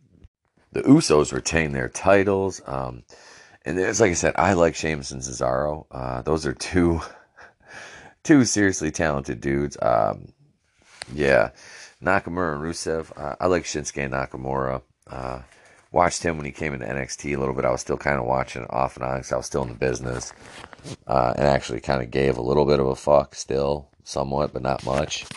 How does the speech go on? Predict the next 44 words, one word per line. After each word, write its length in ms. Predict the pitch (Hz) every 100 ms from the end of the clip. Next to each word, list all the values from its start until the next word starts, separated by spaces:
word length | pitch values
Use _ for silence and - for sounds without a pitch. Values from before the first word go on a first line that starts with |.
| -
Uh, 220 | - 55 - 50
like, 260 | 76 73
right 200 | 90 82
now, 160 | 65 71
it's 100 | 67
hanging 240 | 71 62
on 140 | 62 53
by 120 | 50
a 60 | 53
thread. 520 | - 64 53 50 - - - - - _ - 50
Um, 400 | 50 50 50 - -
I, 120 | - -
I 160 | 85 82
enjoyed 500 | 82 78 80 76 69
last 260 | 71 69
night. 140 | 69 65
I 100 | 64
watched 460 | 64 67 65 -
the, 200 | 65 65
uh, 240 | 64 62 62 57
the 80 |
pay-per-view 520 | - 78 69 64 69 69
with 140 | 65
some 240 | - 62
really 200 | 62 73
good 180 | 69 65
friends. 540 | - 69 67 69 76 - - - _ _ _ -
Um, 580 | - 69 62 55 53 52 _ _ _ _ _
and 300 | 71 71 64 -
it 100 | 73
was 200 | 60 64
a 80 | 62
joy 360 | 73 69 64
sitting 300 | 62 71 67
with 120 | 64
them 300 | 62 69 69 62
and 160 | 57
kinda 220 | 71 65
just 200 | 58 62
talking 340 | - 67 64 62
and 140 | 62
bullshitting. 680 | 69 76 69 64 60 62 67 _ _ _ _ _ _
And, 220 | 69 67
uh, 280 | 64 60 57